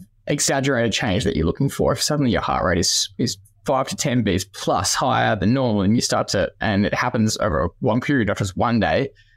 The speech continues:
um, then that's kind of a warning sign that you need to look for. And one other,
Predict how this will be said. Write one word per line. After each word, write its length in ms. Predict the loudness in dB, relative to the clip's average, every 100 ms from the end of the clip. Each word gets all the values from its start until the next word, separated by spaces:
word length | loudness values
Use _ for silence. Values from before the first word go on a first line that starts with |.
| _
um, 280 | -4 0 0
then 200 | 2 2
that's 160 | 0 0
kind 180 | -2 -2
of 40 |
a 40 |
warning 240 | 0 0 0
sign 200 | 0 -2
that 100 | 0
you 60 |
need 120 | -2 -2
to 120 | -4
look 120 | -4
for. 140 | -2
And 100 | 0
one 120 | 0 0
other, 260 | 0 -2